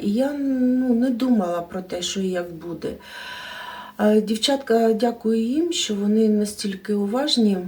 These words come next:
вони нічого не знають, я не казала їм про своє. Хоча я там вже в тому магазині як своя.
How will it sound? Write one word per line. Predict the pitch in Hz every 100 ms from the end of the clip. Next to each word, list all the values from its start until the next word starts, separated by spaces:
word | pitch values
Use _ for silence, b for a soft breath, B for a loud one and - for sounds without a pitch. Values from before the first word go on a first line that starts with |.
| 185 - -
вони | 226 220 202
нічого | 202 208 196 185 190
не | 185
знають, | - 294 254 190 202
я | 185 175 - 190 196 190 185
не |
казала | 185 202 208 330 294
їм | 233 208 202 202 208 202 196 - - - - - - - _ _ _
про | 202 185
своє. | - 202 202 190 180 185 B B B B B B B B B B B B B B B _ _ _ _ _ _ _ _ _ _ _ _ _ _ _ _
Хоча | 214 233 - 233 220 226 247 254 254 B B B B B
я | 202 214
там | 214 214
вже | 208 202 202
в | 196
тому | 202 208
магазині | 208 196 202 196 226 214
як | 185 175 -
своя. | - 190 185 131